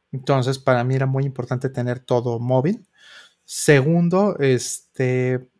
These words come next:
la flexibilidad, ¿no? De estar en la oficina, de estar con cliente, de estar en casa, eh, tirado en la cama, o estar en, en el sofá, o estar en el escritorio,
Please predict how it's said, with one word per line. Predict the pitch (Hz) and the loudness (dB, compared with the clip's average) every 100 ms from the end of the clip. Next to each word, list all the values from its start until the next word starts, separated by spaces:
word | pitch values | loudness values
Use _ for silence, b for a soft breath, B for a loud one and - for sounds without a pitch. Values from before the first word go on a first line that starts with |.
| _ _ _ 185 170 _ | _ _ _ -20 -20 _
la | - 143 131 123 | -10 0 0 2
flexibilidad, | - 131 - 135 127 127 143 135 | 2 2 2 2 2 2 0 0
¿no? | 143 | -4
De | 151 | -4
estar | - - | -2 0
en | 131 | 0
la | 120 | 0
oficina, | - 120 175 165 | -4 -4 -2 -2
de | 131 | -4
estar | - 131 | -6 -8
con | 131 123 | -6 -8
cliente, | - 175 170 135 | -2 -2 0 -2
de | |
estar | 120 - 127 | 0 0 0
en | 131 | 0
casa, | 139 135 - 127 120 B B B - | 0 0 0 0 -2 B B B -12
eh, | 123 120 | -8 -8
tirado | - 135 135 139 139 | -2 0 2 2 2
en | |
la | 127 113 | 0 2
cama, | 156 170 156 | 4 6 4
o | 135 | 2
estar | 120 - 135 135 | 0 2 4 4
en, | 135 123 123 | 2 -2 -4
en | 127 127 | -4 -4
el | 120 | -4
sofá, | 113 120 - 165 180 | -4 -4 2 6 6
o | 160 | 6
estar | 135 - 139 | 4 0 0
en | 135 | 0
el | |
escritorio, | 120 - 127 147 156 254 | -4 -4 -2 2 2 0